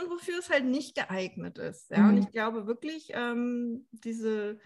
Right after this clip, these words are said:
Speaker 1: Seelensprachen sind etwas, wo wir wie so eine Art Instrument sind und das geht raus und andere dürfen es einfach aufnehmen und in ihr System fließen lassen.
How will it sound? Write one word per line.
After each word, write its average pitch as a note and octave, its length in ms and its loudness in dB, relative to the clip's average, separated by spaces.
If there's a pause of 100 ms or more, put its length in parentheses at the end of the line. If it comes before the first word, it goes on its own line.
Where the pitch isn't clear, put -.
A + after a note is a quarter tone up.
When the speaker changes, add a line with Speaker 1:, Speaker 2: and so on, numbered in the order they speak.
(320)
Speaker 1:
Seelensprachen B3 880 0
sind A#3 180 -2
etwas, A3 420 -6
wo G3+ 120 -4
wir G3+ 180 -2
wie A3+ 120 -2
so A#3 120 -4
eine A3 180 -2
Art G#3 200 -2
Instrument G3+ 920 -2
sind C4+ 420 -6 (460)
und G#3 200 -2
das G#3 200 -4
geht G#3+ 320 0
raus A3 360 2
und A#3 180 -4
andere A3 380 2
dürfen G#3+ 360 0
es A3 120 -4
einfach G#3 380 -4 (220)
aufnehmen C4 1040 0
und A3 220 -2
in G#3 240 -2
ihr A3+ 200 2
System B3+ 920 -4 (720)
fließen C#4+ 440 -2
lassen. C#4 540 -2